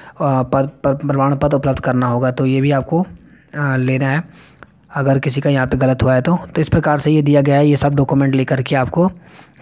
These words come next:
जाना है। इसके साथ ही आपको देख-, दिखा देते हैं कि ये प्रपत्र कैसा है।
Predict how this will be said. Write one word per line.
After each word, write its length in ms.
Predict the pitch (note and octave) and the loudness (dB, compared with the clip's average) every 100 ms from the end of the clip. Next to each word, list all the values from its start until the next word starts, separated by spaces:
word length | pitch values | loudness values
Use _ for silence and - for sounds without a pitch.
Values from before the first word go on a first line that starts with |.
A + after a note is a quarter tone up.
| C3+ | 0
जाना 340 | C3 C3 C3+ | 2 2 2
है। 160 | C#3 F3+ - - - - - _ - _ | 0 -2 -8 -20 -20 -20 -20 _ -20 _
इसके 220 | - - D3+ | -14 -4 0
साथ 160 | C#3+ | 0
ही 100 | C#3+ | 0
आपको 200 | D3 D3+ | 0 2
देख-, 200 | C#3+ C3+ | 2 0
दिखा 320 | C3+ C#3+ C3 | 0 -2 0
देते 160 | C#3 C#3+ | 0 0
हैं 80 | D3 | 0
कि 60 | |
ये 160 | D3 C#3+ | 2 2
प्रपत्र 440 | C#3+ C3+ C#3 C#3 | 0 -2 -2 -2
कैसा 260 | C3+ C3 B2+ | -2 0 0
है। 300 | C3 D#3+ - | 0 -2 -10